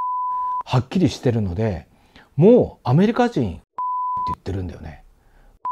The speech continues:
って言っていて、どうなってるのかっていうと、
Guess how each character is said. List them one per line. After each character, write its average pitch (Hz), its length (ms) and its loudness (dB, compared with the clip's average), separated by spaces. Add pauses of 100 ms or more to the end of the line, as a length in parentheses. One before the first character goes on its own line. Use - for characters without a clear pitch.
(460)
っ 1017 40 -6
て 98 60 -8
言 87 80 -8
っ - 40 -14
て 95 180 -8
い 87 60 -8
て、 156 240 2
ど 113 180 2
う 214 80 6
な 190 120 4
っ - 40 -6
て - 80 -8
る 90 100 -6
の 87 100 -8
か 82 100 -8
っ 85 40 -14
て - 120 -14
い - 60 -10
う - 40 -10
と、 151 400 2